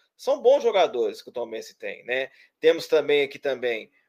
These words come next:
o Alisson, o Luizão, entendeu? Então, são jogadores, o time Tombense não é ruim, é um time mediano, é um elenco que dá pra, pra permanecer, né? Porém,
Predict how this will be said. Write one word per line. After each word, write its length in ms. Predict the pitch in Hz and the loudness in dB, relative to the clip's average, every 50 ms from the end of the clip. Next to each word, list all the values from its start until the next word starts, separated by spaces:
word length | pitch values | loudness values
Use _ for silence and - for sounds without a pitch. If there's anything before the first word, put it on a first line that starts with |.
| _ _ | _ _
o 200 | 135 147 156 143 | -2 2 4 6
Alisson, 640 | 143 143 143 143 139 139 127 - - 135 135 127 | 6 6 6 6 4 2 -2 -8 -8 -8 -8 -8
o 40 | 127 | -6
Luizão, 680 | 127 135 127 117 - 131 139 135 131 131 127 127 127 - | -8 -8 -8 -8 -6 -4 -2 0 0 0 -2 -4 -6 -10
entendeu? 580 | - - 113 117 113 135 147 139 123 110 104 - _ | -14 -14 -14 -10 -4 0 2 2 2 0 -2 -4 _
Então, 220 | 226 269 392 381 | -2 -2 -2 -2
são 160 | - 381 349 | -6 -8 -6
jogadores, 600 | 339 381 - 392 359 - - 220 240 240 240 - - | -6 -4 -4 -4 -4 2 8 10 10 10 8 4 -6
o 60 | 226 | -10
time 200 | - - 233 233 | -10 -12 -14 -8
Tombense 400 | - 226 208 185 208 202 202 - | -6 -4 -2 -2 -2 -2 -2 -4
não 140 | 220 214 220 | -2 -2 0
é 40 | 220 | -2
ruim, 400 | 208 214 233 208 180 143 120 - _ _ _ - - _ _ - | 0 0 -2 -2 -2 -6 -10 -16 _ _ _ -20 -20 _ _ 0
é 120 | - 202 | 2 4
um 100 | 233 233 | 4 4
time 280 | - - - 226 214 196 | 2 -2 -4 -4 -2 0
mediano, 800 | 190 196 202 196 - 151 151 127 117 117 120 135 160 185 202 190 _ | 2 2 0 0 -2 -4 -4 -2 -2 -2 -2 -4 -6 -8 -12 -14 _
é 80 | - 147 | 0 4
um 100 | 160 175 | 6 8
elenco 420 | 165 147 143 143 143 139 - - | 8 6 6 4 2 0 -2 -8
que 120 | _ - 143 | _ -20 -8
dá 300 | - - 143 170 190 202 | 0 2 4 4 4 2
pra, 320 | - - - - 165 160 - - _ _ _ - | 0 -6 -8 -4 -4 -4 -4 -6 _ _ _ 0
pra 140 | 160 151 - | 0 0 2
permanecer, 760 | - 143 127 131 135 131 127 120 117 113 113 - 139 165 | 0 0 0 -2 -2 -4 -4 -6 -8 -8 -6 -4 -2 -2
né? 180 | 170 175 180 180 - _ _ _ _ _ - - | 0 -2 -4 -4 -8 _ _ _ _ _ 2 6
Porém, 560 | 220 254 247 208 170 165 185 214 240 339 | 8 8 10 8 8 8 6 4 2 -4